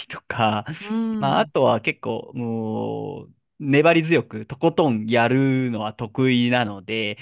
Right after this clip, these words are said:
Speaker 1: まあ、
Speaker 2: うん、うん。
Speaker 1: そういったところとかは、あの、研究とかで、あの、まあ、学生時代の活動とか通じて、まあ、
Speaker 2: うん、うん。
Speaker 1: 培ったところだと思ってるんですけども、まあ、そういうところがすごい評価されてるのかなという、されたのかなっていうふうに個人的には、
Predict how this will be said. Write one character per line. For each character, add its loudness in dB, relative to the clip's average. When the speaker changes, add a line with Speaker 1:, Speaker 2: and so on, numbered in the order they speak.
Speaker 1:
ま -4
あ、 -2
Speaker 2:
う -4
ん、 -4
う -10
ん。 -12
Speaker 1:
そ 2
う -2
い -8
っ -12
た 0
と -4
こ -2
ろ 0
と -8
か -8
は、 0
あ 4
の、 -4
研 -4
究 -4
と -4
か -4
で、 -12
あ -4
の、 -8
ま -4
あ、 -18
学 -8
生 -2
時 -4
代 2
の -8
活 -6
動 -6
と -8
か -12
通 -6
じ -20
て、 -8
ま -4
あ、 -
Speaker 2:
う -8
ん、 -4
う -4
ん。 -6
Speaker 1:
培 -8
っ -8
た -4
と -14
こ -18
ろ -8
だ -16
と -20
思 -14
っ -16
て -10
る -8
ん -12
で -16
す -20
け -14
ど -12
も、 -10
ま -8
あ、 -4
そ -6
う -2
い -2
う -4
と -6
こ -2
ろ 2
が 0
す -12
ご -6
い -8
評 -2
価 -10
さ -8
れ -6
て -6
る -2
の -6
か -14
な -4
と -16
い -12
う、 -20
さ -4
れ -4
た 0
の -2
か -6
な -4
っ -12
て -10
い -6
う -16
ふ -18
う -6
に -12
個 -4
人 -2
的 -8
に -12
は、 -12